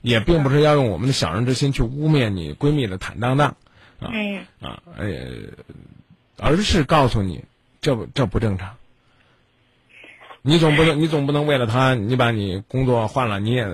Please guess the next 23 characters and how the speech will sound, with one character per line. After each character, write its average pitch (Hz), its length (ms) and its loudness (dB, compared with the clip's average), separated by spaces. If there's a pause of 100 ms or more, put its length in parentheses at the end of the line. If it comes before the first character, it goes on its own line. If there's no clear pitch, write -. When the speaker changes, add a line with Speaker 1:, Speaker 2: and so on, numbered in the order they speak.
(120)
Speaker 1:
你 117 180 2
也 127 160 4
在 117 140 2
厂 107 240 -2
子 110 80 2
里 104 80 0
边 101 160 2
负 123 140 -2
责 113 120 2
唱 113 220 0
一 120 80 0
点 107 160 -2
到 107 100 -2
两 98 200 -4
点， 110 200 -2 (200)
陪 101 160 0
着 123 80 2
她。 113 180 -2 (1300)
Speaker 2:
对， 285 200 4
我 220 140 6
们 277 140 2
现 381 120 4
在 370 160 4